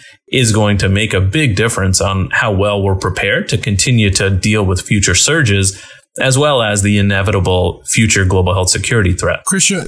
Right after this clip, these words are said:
Speaker 2: what kind of backlash are you seeing and resistance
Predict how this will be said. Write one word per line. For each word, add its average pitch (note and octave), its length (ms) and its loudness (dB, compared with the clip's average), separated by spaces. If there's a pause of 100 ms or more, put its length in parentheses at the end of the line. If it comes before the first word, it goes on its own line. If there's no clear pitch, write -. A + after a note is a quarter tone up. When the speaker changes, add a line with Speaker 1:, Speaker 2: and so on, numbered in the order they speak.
(160)
Speaker 2:
what G3+ 180 0
kind E4+ 220 -2
of E3+ 100 2 (240)
backlash C3 720 0
are A2 60 2
you G#2 180 0
seeing A2 720 0
and F#2+ 240 -2 (340)
resistance A2+ 960 0